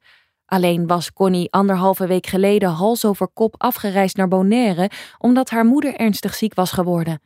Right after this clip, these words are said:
Voor haar vertrek had Connie de voorstellen nogmaals gemaild naar onze opdrachtgever, Hotel Rival Park, en natuurlijk vertrouwde ik erop dat we alleen nog maar het draaiboek erbij hoefden te pakken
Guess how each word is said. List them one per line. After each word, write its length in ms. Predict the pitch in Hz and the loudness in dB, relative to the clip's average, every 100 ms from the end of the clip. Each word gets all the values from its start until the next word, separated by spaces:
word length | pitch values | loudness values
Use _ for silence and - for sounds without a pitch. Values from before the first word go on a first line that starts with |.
| _ _ _ _ _ _ - | _ _ _ _ _ _ -2
Voor 200 | 262 269 | 0 2
haar 180 | 247 | 0
vertrek 400 | 240 220 214 254 | -2 -4 -2 0
had 180 | 247 - | 0 -2
Connie 280 | - 247 247 | 0 2 4
de 100 | 226 | 2
voorstellen 560 | - 240 226 240 233 220 | 2 0 2 0 4 4
nogmaals 480 | 269 - 254 247 | 2 2 0 0
gemaild 560 | - 214 214 233 202 - | 2 2 4 2 0 -2
naar 160 | 202 208 | 0 2
onze 280 | 196 196 | 0 -2
opdrachtgever, 880 | - 226 196 185 - 170 165 180 196 - - - | -4 -6 -6 -6 -4 -2 0 0 -2 -4 -20 -2
Hotel 600 | 196 196 - 190 180 180 | 0 0 0 2 2 2
Rival 400 | 214 208 185 175 - | 2 0 0 -2 -2
Park, 680 | 196 170 220 - - - - | 0 0 -2 -10 -18 -20 -4
en 120 | 240 | 0
natuurlijk 500 | 269 - 302 294 277 | 0 2 0 2 0
vertrouwde 500 | 240 226 226 240 226 | -4 0 2 2 0
ik 160 | 190 - | -2 -2
erop 260 | 180 185 | 0 0
dat 160 | - 175 | -2 -2
we 80 | - | 0
alleen 320 | 165 165 208 | 0 2 2
nog 160 | 233 - | 2 0
maar 180 | 185 | 0
het 140 | 175 165 | 0 -2
draaiboek 440 | 175 196 185 175 | 0 2 0 -2
erbij 280 | 170 170 170 | -2 0 0
hoefden 280 | 165 - 160 | -2 -4 -6
te 100 | 160 | -2
pakken 360 | 170 160 175 | -2 -2 -4